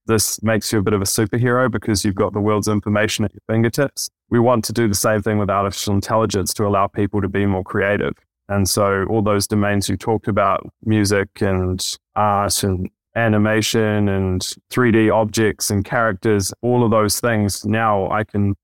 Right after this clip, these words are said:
wave my magic prompt wand and start to be a creator of metaverse experiences as a layperson. And that's one of the really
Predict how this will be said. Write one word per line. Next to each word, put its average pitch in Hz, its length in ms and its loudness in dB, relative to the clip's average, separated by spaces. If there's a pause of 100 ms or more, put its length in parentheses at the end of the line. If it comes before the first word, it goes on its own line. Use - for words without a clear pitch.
(100)
wave 110 240 2
my 101 180 0
magic 104 460 0
prompt 117 380 -2
wand 101 400 -2 (380)
and 104 120 0
start 101 320 0
to 107 80 -4
be 104 140 2
a 98 80 2
creator 104 720 -2 (220)
of 104 320 0
metaverse 101 760 0 (120)
experiences 104 1080 -2
as 104 180 0
a 101 40 0
layperson. 98 680 -2 (440)
And 104 80 2
that's - 260 0
one 107 140 2
of 101 80 0
the 98 80 0
really 98 460 0